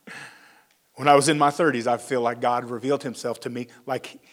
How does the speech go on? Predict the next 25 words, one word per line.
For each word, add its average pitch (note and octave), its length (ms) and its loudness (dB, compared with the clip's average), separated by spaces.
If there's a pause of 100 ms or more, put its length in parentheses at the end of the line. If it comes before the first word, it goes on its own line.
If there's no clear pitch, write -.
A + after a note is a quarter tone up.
(600)
like A#2+ 240 -2
I B2 100 4
had A#2 400 -6
been C3+ 140 0
unwilling A2+ 420 -4
to - 100 -16
see D3+ 220 -8
before. G2 400 -18 (1120)
And C#3 80 -2
I B2+ 80 4
say D3+ 300 4
that B2 340 2
half C3+ 320 2
joking, B2+ 400 0 (1040)
but - 480 -6 (460)
actually A#2 480 -6 (320)
very A#2+ 380 0
truthfully. G#2+ 520 -12 (1800)
That A#2+ 100 0
when B2+ 140 0
I C#3+ 120 6
began C3+ 280 0
to B2 60 -6
see C3+ 200 -6
that A#2 340 -4